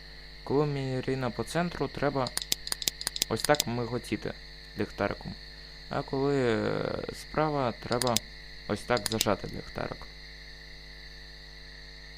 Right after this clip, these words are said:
Ну і в принципі все.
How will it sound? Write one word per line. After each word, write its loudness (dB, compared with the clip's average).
Ну 4
і 4
в 0
принципі 0
все. -4